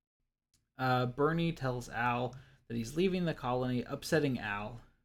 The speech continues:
Uh, Bernie reveals that a fleet will be arriving by Christmas Day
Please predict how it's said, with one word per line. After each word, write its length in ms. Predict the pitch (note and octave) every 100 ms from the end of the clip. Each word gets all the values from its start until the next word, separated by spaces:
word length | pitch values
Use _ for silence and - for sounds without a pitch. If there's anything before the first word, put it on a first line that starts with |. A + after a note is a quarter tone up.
| _
Uh, 180 | C3 B2
Bernie 340 | A#2 B2+ C3+ C3+
reveals 500 | C3 B2 B2+ B2 -
that 320 | A#2+ A#2+ A#2+
a 140 | B2
fleet 300 | A#2 C#3 C#3
will 100 | B2+
be 160 | B2+ B2+
arriving 460 | A#2 A#2 A#2 B2 A#2+
by 120 | A2
Christmas 500 | - A#2 - A#2+ -
Day 440 | C3+ C#3+ D3+ D3+